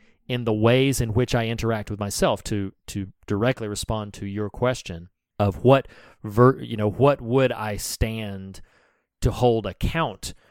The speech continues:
for to myself, I think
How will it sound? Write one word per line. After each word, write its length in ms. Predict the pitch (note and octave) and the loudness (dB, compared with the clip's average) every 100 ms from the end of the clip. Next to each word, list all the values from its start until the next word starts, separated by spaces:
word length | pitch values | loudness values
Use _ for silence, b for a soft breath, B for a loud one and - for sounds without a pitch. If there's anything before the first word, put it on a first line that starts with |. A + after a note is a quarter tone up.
| b b | b b
for 440 | - B2+ A2 G#2 | -8 -2 0 -2
to 340 | G2 - D3+ C#3 | -2 -2 0 0
myself, 920 | A2 F#2 - - F#3 F2+ F#2 - - b b b _ | -4 -8 -8 -4 -2 -2 -6 -10 -18 b b b _
I 140 | A#2 A#2 | -6 -6
think 680 | - - D3 C3+ - - | -6 -4 -4 -4 -10 -14